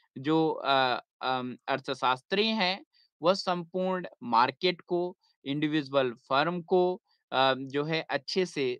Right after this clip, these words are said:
समझ सकते हैं, उसकी माँग क्या है। जैसे, अ, उम, एक,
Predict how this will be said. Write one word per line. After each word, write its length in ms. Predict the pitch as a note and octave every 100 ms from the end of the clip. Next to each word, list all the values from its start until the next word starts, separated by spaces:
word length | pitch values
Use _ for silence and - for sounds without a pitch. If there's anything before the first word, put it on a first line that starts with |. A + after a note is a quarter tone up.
| _
समझ 360 | - D#3 D#3+ D3+
सकते 440 | B2+ - - B2+
हैं, 360 | A#2+ C3 D3+ F#3 _ _
उसकी 300 | E3 E3 A3
माँग 360 | F#3 B2 A2+ A#2 -
क्या 180 | G2+
है। 300 | F#2+ F#2+ E2+ - _ _ - _ -
जैसे, 460 | C#3 F#3+ A3 A#3 A#3
अ, 440 | - E3 D#3+ D3 C3+ - _
उम, 200 | C3+ C#3
एक, 360 | - E3+ E3